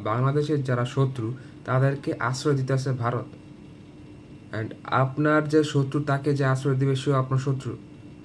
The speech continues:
এতে, এ, দ্বিধা থাকার কোনো ওয়ে নাই। আজকে থেকে একটা কথা বলতে চাই যে ভারত বিদ্বেষী হন,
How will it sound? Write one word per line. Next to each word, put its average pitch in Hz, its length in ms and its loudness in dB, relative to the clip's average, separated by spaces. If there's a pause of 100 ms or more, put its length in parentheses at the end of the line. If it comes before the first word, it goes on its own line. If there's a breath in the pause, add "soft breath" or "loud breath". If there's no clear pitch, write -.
(260)
এতে, 139 360 0 (460 loud breath)
এ, 110 200 0
দ্বিধা 139 440 4
থাকার 139 300 0
কোনো 131 320 4
ওয়ে 135 140 6
নাই। - 180 2 (800 loud breath)
আজকে 151 220 0
থেকে 156 340 4 (140)
একটা 127 240 -2
কথা 135 160 2
বলতে 139 300 4
চাই 123 120 4
যে 117 120 0
ভারত 117 500 4
বিদ্বেষী 135 560 2
হন, 139 280 4